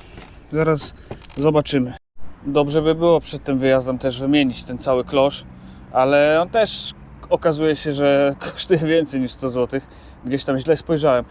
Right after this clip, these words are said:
A to jest tylko kawał plastiku, ale trzy albo nawet cztery stówy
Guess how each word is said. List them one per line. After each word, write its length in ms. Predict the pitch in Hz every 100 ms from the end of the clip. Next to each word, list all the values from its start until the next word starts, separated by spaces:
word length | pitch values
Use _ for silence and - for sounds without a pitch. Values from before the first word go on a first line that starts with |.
| - -
A 80 | 170
to 100 | 254
jest 120 | -
tylko 240 | 277 294
kawał 240 | 233 220 220
plastiku, 560 | 233 - 262 - 165 - - - -
ale 280 | 175 175
trzy 420 | 160 - 208 240 233 - -
albo 220 | 151 165 180
nawet 260 | 175 165
cztery 320 | - - 190
stówy 420 | 165 175 165 190